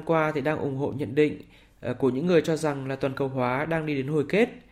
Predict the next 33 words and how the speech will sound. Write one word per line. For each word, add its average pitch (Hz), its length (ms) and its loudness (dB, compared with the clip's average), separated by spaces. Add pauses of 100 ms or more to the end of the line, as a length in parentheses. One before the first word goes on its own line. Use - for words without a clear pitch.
(140)
Cuộc 170 140 2
chiến 175 140 6
thương 208 160 4
mại 196 180 4
mà 160 100 0
Mỹ 156 160 -2
phát 208 160 -2
động 202 220 4
nhằm 151 140 0
vào 143 100 2
Trung 165 200 -4
Quốc 233 460 2
từ 156 80 2
đầu 147 140 4
nhiệm 139 160 -4
kỳ 151 140 0
Tổng 135 200 0
thống 135 260 0
của 175 80 0
ông 156 140 -2
Donald 160 260 0
Trump, 160 340 0 (440)
ờ, - 80 -8
đến 139 140 4
nay 180 180 4
thì 165 80 0
vẫn 160 120 0
được 196 160 4
ông 160 120 0
Joe 165 160 2
Biden 156 300 4
duy 156 200 0
trì 147 400 4